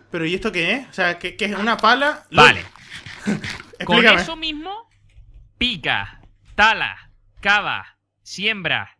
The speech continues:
Speaker 2: o sea, sega. Todo en una sola herramienta.
Speaker 1: No me digas eso, tío. ¿En serio? Voy a probarlo.
Speaker 2: Y to-, y toda la misma velocidad. Sí, sí, sí, sí. Lo que nos hem-, lo que me he gastado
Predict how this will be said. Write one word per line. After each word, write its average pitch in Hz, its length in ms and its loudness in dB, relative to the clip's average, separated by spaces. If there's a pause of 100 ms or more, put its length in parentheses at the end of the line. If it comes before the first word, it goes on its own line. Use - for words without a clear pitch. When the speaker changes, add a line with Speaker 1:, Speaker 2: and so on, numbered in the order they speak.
(100)
Speaker 2:
o 143 80 -20
sea, 139 160 -6
sega. 156 540 -4 (640)
Todo 359 260 0 (360)
en 180 140 -8
una 233 200 -4
sola 220 460 -2
herramienta. 190 640 -8 (440)
Speaker 1:
No 160 180 -6
me 175 200 -4
digas 190 420 0
eso, 254 360 -2
tío. 165 240 -4
¿En 151 100 -10
serio? 214 300 -2
Voy 185 140 0
a 208 40 0
probarlo. 147 360 -2
Speaker 2:
Y 131 40 -10
to-, - 80 -20 (340)
y 170 140 -4
toda 214 220 0
la 254 100 2
misma 247 220 -4
velocidad. 208 500 -6 (140)
Sí, 156 160 -8
sí, 165 140 -10
sí, 165 120 -8
sí. 160 200 -12 (400)
Lo 160 180 0
que 165 100 0
nos 170 120 0
hem-, 190 160 -2
lo 165 140 0
que 170 100 -2
me 185 80 2
he 196 40 4
gastado 214 280 -2